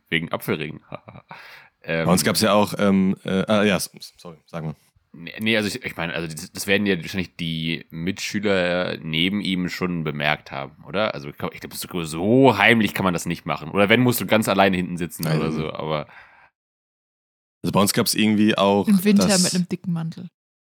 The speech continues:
Speaker 2: Zum Beispiel.
Speaker 1: <laughs> So ein Trenchcoat.
Speaker 2: Mhm. Bei uns gab's auch das Gerüst-, Gerücht, dass das, äh, die, die, äh, Klasse unter uns irgendwann mal, dass einer erwischt wurde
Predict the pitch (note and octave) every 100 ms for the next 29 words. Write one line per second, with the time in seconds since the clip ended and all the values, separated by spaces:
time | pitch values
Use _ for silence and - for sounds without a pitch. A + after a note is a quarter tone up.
0 | _ _ - - D#2 D#2 D2+ - D#2 D#2
1 | - B2+ A2 A2+ A#2+ - F2+ G2 G2 G3
2 | B2+ F2+ - - _ _ _ - - -
3 | E2+ E2+ F#2+ G2 F#2+ - F2 G2 - -
4 | F2+ E2+ - F2+ G#2+ - - - F2+ -
5 | F2+ E2+ - - - E2+ E2 D#2+ E2 E2
6 | D#2 F2 E2 D#2+ D#2 - D#2 D#2 - G2
7 | - G#2 B2 A#2+ F#2 G2+ B2 - - F#2+
8 | F#2+ G2 F#2+ F#2 F#2 _ - - _ -
9 | - F#2 G2+ F#2 F#2 A2 - G2+ G#2 G#2
10 | G#2 G#2 G#2